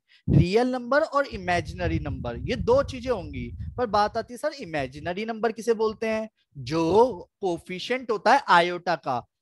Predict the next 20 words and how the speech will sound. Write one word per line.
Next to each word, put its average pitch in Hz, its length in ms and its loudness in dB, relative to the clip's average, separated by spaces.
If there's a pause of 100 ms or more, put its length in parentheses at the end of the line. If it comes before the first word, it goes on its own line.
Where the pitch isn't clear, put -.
(120)
Coefficient 196 520 -6
मतलब 254 320 2
सात 214 480 4
की 233 180 -6
value। 135 480 -2 (380)
Iota 170 440 4
दिख 214 160 -8
रहा 277 100 2
है, 320 120 -2
आयोटा 185 360 2
किसे 220 220 -12
बोलते 220 260 -8
हैं? 190 180 -6
आई, 170 460 4 (100)
Iota। 151 720 0 (220)
क्या 160 120 -4
बोलते 165 200 -10
हैं 196 60 -8
इसे? 277 260 0 (580)
Iota। 160 840 -2